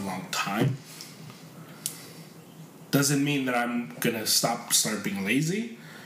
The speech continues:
Doesn't mean that I'm not gonna work more. Doesn't mean that I'm not gonna strive for more. But if I get something better, if I get something bigger, great. And if I don't, great. I am good. I am content.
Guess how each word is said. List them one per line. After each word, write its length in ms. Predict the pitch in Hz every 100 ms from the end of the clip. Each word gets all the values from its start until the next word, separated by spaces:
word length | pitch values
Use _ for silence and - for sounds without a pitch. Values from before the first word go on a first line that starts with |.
| - -
Doesn't 300 | 120 117 127
mean 160 | 117 113
that 100 | 113
I'm 140 | 110
not 100 | 110
gonna 160 | 104 98
work 500 | 95 117 165 - -
more. 260 | 190 196 214
Doesn't 400 | 170 120 117 117
mean 140 | 120
that 100 | 113
I'm 220 | 110 110 110
not 180 | 110
gonna 220 | 110 104 92
strive 580 | - - 117 120 165
for 140 | 165 196
more. 340 | 185 190 220 - - - - - - - -
But 160 | 190
if 260 | 190 214 -
I 100 | 233
get 300 | 220 233 233
something 380 | - 220 233 220
better, 220 | 214 214
if 180 | 214 165
I 120 | 117 170
get 220 | 208 208
something 340 | 214 214 208
bigger, 440 | 202 208 220 202 - - - -
great. 440 | 160 233 - - -
And 160 | 131
if 80 | 160
I 100 | 226
don't, 340 | 233 233 240 - - -
great. 540 | 240 247 - - - - - - - - -
I 120 | 123 120
am 200 | 104 -
good. 220 | 95 85 - - -
I 120 | 120
am 320 | 117 110 110
content. 720 | - - - - - - -